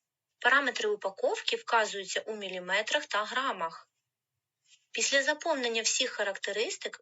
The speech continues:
відправте товар на модерацію. Якщо всю інформацію ви заповнили правильно, статус вашого товару зміниться на «Опублікований»,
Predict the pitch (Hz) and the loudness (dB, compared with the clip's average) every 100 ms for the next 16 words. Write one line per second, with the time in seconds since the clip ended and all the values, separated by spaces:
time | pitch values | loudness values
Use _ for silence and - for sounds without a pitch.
0 | 185 226 - 302 349 277 - 202 185 214 | -8 -8 0 0 2 -2 -2 2 4 4
1 | 262 208 214 254 277 285 277 247 - 185 | 4 0 0 2 2 4 2 2 -4 -6
2 | 180 175 _ _ _ _ _ _ _ _ | -10 -12 _ _ _ _ _ _ _ _
3 | _ _ _ _ _ _ _ _ _ _ | _ _ _ _ _ _ _ _ _ _
4 | _ _ - 214 - 403 - 349 311 294 | _ _ -4 4 4 6 2 0 0 0
5 | 285 277 285 - 233 220 240 220 - 240 | 0 2 2 2 -2 0 -2 -2 0 -2
6 | 208 190 180 - 277 359 294 220 180 165 | -2 -8 -8 -2 0 0 -2 -4 -6 -10
7 | - - - 381 339 - 247 240 233 226 | -8 -4 -2 0 -2 -2 0 -2 0 -2
8 | 226 226 202 185 185 190 190 220 285 - | -2 -2 -2 -2 -4 -6 -8 -6 -4 0
9 | 262 202 214 247 240 233 233 269 - 311 | 0 2 0 -2 -4 -4 -4 -4 -2 -2
10 | 220 190 180 170 170 | 0 -4 -6 -10 -12